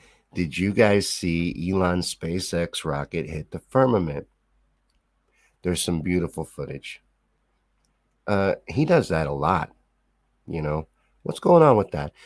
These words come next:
You know, nasa always arcs it to avoid that. Elon Musk seems to aim right at that shit.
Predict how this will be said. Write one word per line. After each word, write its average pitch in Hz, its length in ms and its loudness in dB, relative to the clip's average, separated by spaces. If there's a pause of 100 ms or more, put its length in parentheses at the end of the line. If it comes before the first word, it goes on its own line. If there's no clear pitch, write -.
(120)
You 120 160 6
know, 117 160 4
nasa 165 400 2
always 92 580 -2
arcs 87 420 -6
it 73 200 -10 (600)
to 95 160 -4
avoid 82 500 0
that. 67 260 -12 (360)
Elon 151 320 4
Musk 101 440 0
seems 85 440 -10
to - 220 -10
aim 80 240 -8
right 82 240 -4
at 85 260 -6
that - 200 -18
shit. - 320 -14